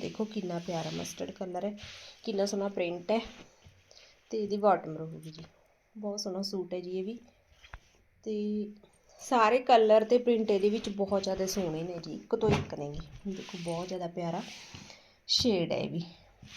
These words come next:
ਫਿਰੋਜ਼ੀ ਜਿਹਾ। ਬਹੁਤ ਸੋਹਣਾ ਸੂਟ ਹੈ ਜੀ ਇਹ ਵੀ। ਤੇ ਉਸ ਤੋਂ ਬਾਅਦ ਇਹਦੇ ਵਿੱਚ ਇੱਕ ਹੋਰ ਕਲਰ ਹੈਗੇ ਜੀ, ਇਹਦੇ ਵਿੱਚ ਇੱਕ ਕਲਰ ਆਪਣੇ ਕੋਲੇ ਪਿੰਕ 'ਚ ਪਿਆ ਜੀ, ਬਹੁਤ ਸੋਹਣਾ ਹੈਗਾ।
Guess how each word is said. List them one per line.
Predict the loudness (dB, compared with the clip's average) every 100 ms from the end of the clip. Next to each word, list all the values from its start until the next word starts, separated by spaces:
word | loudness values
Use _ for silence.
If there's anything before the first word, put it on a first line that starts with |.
| -14 -14 -10
ਫਿਰੋਜ਼ੀ | 0 2 2 0 -6
ਜਿਹਾ। | -6 -8 -12 -20 -20 -18 -16 -6 -4 0
ਬਹੁਤ | 4 4
ਸੋਹਣਾ | 2 -2
ਸੂਟ | -2 -4 -6 -6
ਹੈ |
ਜੀ | -6 -6
ਇਹ | -8
ਵੀ। | -10 -12 -18 -20 _ _ -20 -20 _ _ _ _ -2
ਤੇ | 2 4 2
ਉਸ | 0 -4 0
ਤੋਂ | 2
ਬਾਅਦ | 4 6 6 6 4 4 2 0 0 4
ਇਹਦੇ | 6 6
ਵਿੱਚ | 2 0
ਇੱਕ | 0 2
ਹੋਰ | 4 4
ਕਲਰ | 2 0 0 0
ਹੈਗੇ | -2 -2 -2
ਜੀ, | -4 -6 -12 _ _ _ _ _ _ _ -6
ਇਹਦੇ | -4 -4
ਵਿੱਚ | -4
ਇੱਕ | -6 -8
ਕਲਰ | -2 0 2 0
ਆਪਣੇ | 0 -2
ਕੋਲੇ | 4 8 8 6 -6 0
ਪਿੰਕ | 2 4 4
'ਚ | 0
ਪਿਆ | 0 -2 -2
ਜੀ, | -4 -10 -12 _ _ _ _ _ -16 -16 -14 0
ਬਹੁਤ | 2 2
ਸੋਹਣਾ | 0 0 0
ਹੈਗਾ। | -2